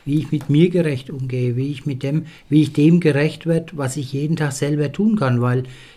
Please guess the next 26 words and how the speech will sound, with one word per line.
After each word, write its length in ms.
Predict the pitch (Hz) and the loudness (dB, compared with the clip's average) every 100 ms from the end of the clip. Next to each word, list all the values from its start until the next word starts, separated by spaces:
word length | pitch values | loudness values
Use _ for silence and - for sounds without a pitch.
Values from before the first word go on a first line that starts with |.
| _ | _
die 160 | 147 135 | -6 -4
Tendenz 420 | 139 135 147 147 | -4 -2 -2 -2
ist 140 | 180 | -2
ja 80 | 170 | -2
an 140 | 151 143 | -2 0
vielen 280 | 165 165 | 0 0
Stellen 300 | 147 - 143 | -2 -2 -2
auch 280 | 143 135 139 | -2 -4 -4
zu 100 | - | -6
sagen, 260 | 135 143 143 | -6 -4 0
ja, 160 | 143 | 0
es 300 | 143 143 131 | -2 -6 -6
läuft 260 | 143 165 180 | 2 2 2
so 140 | 180 | 0
viel 200 | 147 156 | 0 0
schief, 380 | 135 170 202 226 - - - _ _ | 2 2 2 2 -4 -20 -20 _ _
Klammer 360 | - 139 131 131 | -4 0 0 2
auf, 100 | 175 | 2
aber 140 | 175 | 2
es 100 | 160 | 0
hat 140 | 160 175 | -2 -4
nichts 160 | - | -4
mit 80 | 165 | -2
mir 180 | 185 190 | 0 -2
zu 140 | 143 | -4
tun. 240 | 127 127 | -4 -4